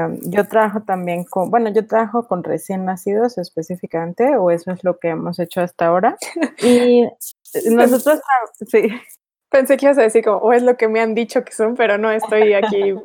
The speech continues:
Speaker 2: bromeando,
Speaker 1: estoy
Speaker 2: qué horror,
Speaker 1: segura.
Speaker 2: perdóname.
Speaker 1: <laughs> Eh, nosotros, bueno, yo trabajo con, específicamente con micro-R N As, que son estos R N As pequeños, moléculas reguladoras de la expresión genética.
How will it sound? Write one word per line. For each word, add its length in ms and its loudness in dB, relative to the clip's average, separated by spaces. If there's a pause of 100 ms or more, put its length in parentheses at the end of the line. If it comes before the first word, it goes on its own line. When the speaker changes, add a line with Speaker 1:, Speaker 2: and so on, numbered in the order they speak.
Speaker 2:
bromeando, 400 2
Speaker 1:
estoy 120 -2
Speaker 2:
qué 80 -2
horror, 200 2
Speaker 1:
segura. 180 2
Speaker 2:
perdóname. 500 0 (160)
Speaker 1:
<laughs> 840 0 (680)
Eh, 360 4 (920)
nosotros, 720 2
bueno, 380 4
yo 160 6
trabajo 400 0
con, 260 0
específicamente 800 -2
con 180 0
micro-R 540 0
N 180 -6
As, 280 -4
que 160 -6
son 280 -6
estos 460 -4
R 300 0
N 160 -2
As 220 0
pequeños, 680 -4
moléculas 560 -2
reguladoras 800 0
de 160 2
la 260 0
expresión 640 -6
genética. 640 -8